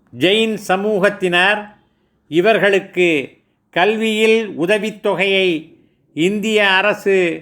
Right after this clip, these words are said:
வாரி வழங்கியதில் நமது தமிழகத்தில் மட்டும் ஒரு கோடியே இருபத்தி மூன்று லட்சம் மாணவ மாணவியர்கள் கடந்த மூன்று ஆண்டுகளில்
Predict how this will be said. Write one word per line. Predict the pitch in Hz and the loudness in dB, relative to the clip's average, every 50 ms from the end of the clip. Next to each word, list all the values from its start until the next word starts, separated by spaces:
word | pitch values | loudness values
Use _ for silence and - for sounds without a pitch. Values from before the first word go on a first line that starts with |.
| - _ _ _ _ _ - | -14 _ _ _ _ _ -6
வாரி | 139 165 190 214 220 214 202 | 0 0 2 2 2 0 0
வழங்கியதில் | 180 190 196 214 220 214 208 208 202 190 180 180 185 175 165 156 151 165 - _ _ _ _ _ _ - | 0 0 0 0 -2 -4 -2 0 0 0 2 2 0 0 0 -2 -6 -8 -14 _ _ _ _ _ _ -8
நமது | 147 165 180 196 196 180 185 165 | -6 -4 -2 0 0 0 -2 -2
தமிழகத்தில் | 180 180 185 208 226 233 190 208 202 208 - 214 196 190 | -2 -2 -2 0 0 2 2 2 0 -2 -2 -4 -2 -2
மட்டும் | 185 185 180 185 - - 208 190 175 160 143 - _ _ _ _ _ _ _ _ - | -2 -2 -4 -4 -6 -6 -6 -6 -6 -8 -10 -14 _ _ _ _ _ _ _ _ -12
ஒரு | 135 135 156 196 208 214 220 - | -8 -2 0 0 0 0 -2 -4
கோடியே | 208 - 202 214 220 208 220 214 208 208 208 214 214 208 196 | -2 2 2 4 4 2 0 0 2 2 2 2 2 2 0
இருபத்தி | 180 180 185 202 220 220 - 202 - 214 | 0 -2 -2 0 -2 -2 -4 -4 -8 -6
மூன்று | 208 208 208 214 208 202 196 202 | -4 -4 -4 -4 -4 -4 -4 -2
லட்சம் | 190 190 196 196 190 - 202 196 190 185 | 0 0 -2 -2 -4 -6 -6 -4 -4 -4
மாணவ | 180 180 185 196 202 202 202 196 196 190 185 | -4 -2 0 0 0 0 0 2 2 2 2
மாணவியர்கள் | 175 180 190 202 202 196 196 185 196 180 - 185 180 175 156 151 147 - _ _ _ _ _ _ _ _ - | 2 0 0 0 0 -2 0 -2 -2 -2 0 0 0 0 0 -2 -6 -10 _ _ _ _ _ _ _ _ -4
கடந்த | 165 175 190 202 202 196 190 190 190 | -2 0 0 0 -2 -2 0 0 0
மூன்று | 185 180 196 226 226 220 208 202 208 202 | 0 0 -2 -2 -2 -4 -4 -2 -2 0
ஆண்டுகளில் | 196 202 208 208 202 202 165 180 196 196 190 180 175 | 2 2 0 0 0 0 0 2 2 2 2 0 0